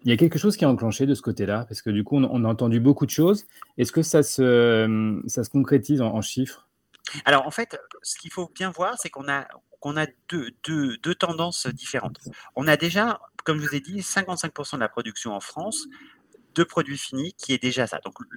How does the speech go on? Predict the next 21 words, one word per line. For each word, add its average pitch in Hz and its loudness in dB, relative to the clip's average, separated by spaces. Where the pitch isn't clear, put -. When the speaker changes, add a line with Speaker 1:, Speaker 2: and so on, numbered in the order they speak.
Speaker 2:
notre 185 0
enjeu 175 -2
en 120 -6
tant 117 -10
que 92 -4
secteur, - -2
c'est - -4
plutôt - -4
de 139 -8
maintenir 151 0
cette - -6
production - -6
française 175 0
et 135 0
encore - -4
plus, 202 -8
si - -8
besoin, 123 -4
de 135 -6
la 120 -2
développer. - -8